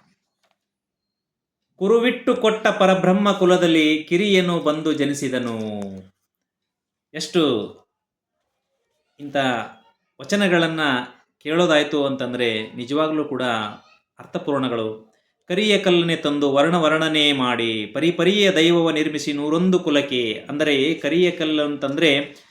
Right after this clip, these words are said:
ಮೂರ್ತಿ ಕೆತ್ತನೆ ಮಾಡುವಂಥ ಕಲ್ಲುಗಳನ್ನ ಅಂತ ಹೇಳ್ತೀವಲ್ಲ, ಆ ಕಪ್ಪು ಶಿಲೆ ಕಲ್ಲನ್ನ, ಆ ಕಲ್ಲಿನಿಂದ ಹಲವಾರು ದೇವರುಗಳನ್ನ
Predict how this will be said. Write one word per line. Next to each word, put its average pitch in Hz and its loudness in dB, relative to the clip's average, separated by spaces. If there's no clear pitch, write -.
ಮೂರ್ತಿ 185 -2
ಕೆತ್ತನೆ 180 2
ಮಾಡುವಂಥ 165 0
ಕಲ್ಲುಗಳನ್ನ 160 2
ಅಂತ 151 -2
ಹೇಳ್ತೀವಲ್ಲ, 147 2
ಆ 131 -8
ಕಪ್ಪು 151 -6
ಶಿಲೆ 160 2
ಕಲ್ಲನ್ನ, 156 0
ಆ 151 0
ಕಲ್ಲಿನಿಂದ 202 2
ಹಲವಾರು 196 2
ದೇವರುಗಳನ್ನ 180 4